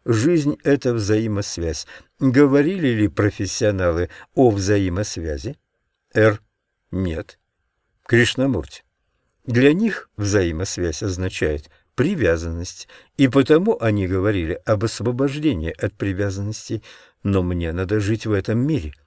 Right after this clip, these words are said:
Даже в Гималаях мне нужна пища. Взаимосвязь существует.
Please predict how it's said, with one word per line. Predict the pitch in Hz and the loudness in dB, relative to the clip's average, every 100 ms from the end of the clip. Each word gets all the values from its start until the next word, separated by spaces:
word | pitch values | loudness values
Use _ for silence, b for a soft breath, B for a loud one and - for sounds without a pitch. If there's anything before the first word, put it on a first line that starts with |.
| _ - | _ -4
Даже | 92 110 113 | 2 4 4
в | 104 | 2
Гималаях | 107 117 101 87 80 107 - | 2 4 4 2 2 0 0
мне | 110 123 143 B B B | 0 0 0 B B B
нужна | 113 113 85 82 78 | 2 2 2 -4 -4
пища. | - 151 - - - _ _ _ - | -6 -6 -4 -6 -10 _ _ _ -6
Взаимосвязь | 98 143 196 185 170 - 165 151 | 2 4 4 0 -4 -2 -2 -2
существует. | - 165 - - - - 80 76 - | -4 -6 -6 -6 -8 -6 -4 -4 -8